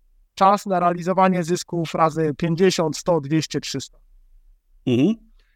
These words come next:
Speaker 2: W takim razie bardzo dziękuję ci za dzisiejszą rozmowę i mam nadzieję, że te informacje będą przydatne przed powoli chyba już nadchodzącą hossą, mam nadzieję, w przyszłym roku. I życzymy wam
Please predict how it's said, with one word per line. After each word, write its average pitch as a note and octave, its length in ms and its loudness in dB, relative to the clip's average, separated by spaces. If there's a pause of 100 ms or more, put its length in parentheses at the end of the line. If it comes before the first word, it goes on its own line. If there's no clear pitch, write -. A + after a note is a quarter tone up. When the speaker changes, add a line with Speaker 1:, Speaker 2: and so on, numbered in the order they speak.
(480)
Speaker 2:
W - 20 -20
takim E3+ 260 2
razie D#3 200 6
bardzo C3+ 440 2
dziękuję A#2 420 2
ci A2+ 120 -10
za G#2 180 0
dzisiejszą A2 440 -2
rozmowę G#2+ 720 0
i A#2+ 380 -2
mam C3 360 0
nadzieję, B2+ 440 0
że A2+ 80 -8
te C3 100 0
informacje A#2 580 0
będą A#2+ 460 0 (300)
przydatne C3+ 440 2
przed - 340 4 (140)
powoli C3+ 400 0
chyba C3 200 0
już B2 160 0
nadchodzącą A#2+ 580 -2
hossą, G#2+ 340 -2
mam G#2+ 160 2
nadzieję, A2 320 0
w - 40 -6
przyszłym - 260 -2
roku. A#2 380 2 (880)
I D#3 240 0
życzymy D3+ 420 2
wam A2+ 340 2